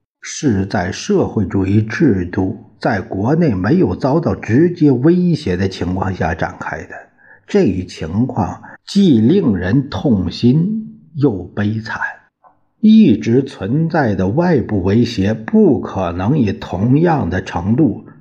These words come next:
出现在国内，不足以为这样的暴力行为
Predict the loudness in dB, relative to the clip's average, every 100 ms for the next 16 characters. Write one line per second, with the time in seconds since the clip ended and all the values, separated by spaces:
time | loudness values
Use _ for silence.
0 | -16 0 2 2 2 0 -2 -2 -6 -6
1 | -6 -2 -4 -4 -12 _ -20 -20 -20 _
2 | 2 4 4 0 -4 -4 2 4 4 2
3 | 0 -2 -4 -8 _ 2 4 2 2 0
4 | 2 0 -2 -2 -2 -2 -4 0 2 0
5 | -2 -4 -6 -4 -4 -4 -8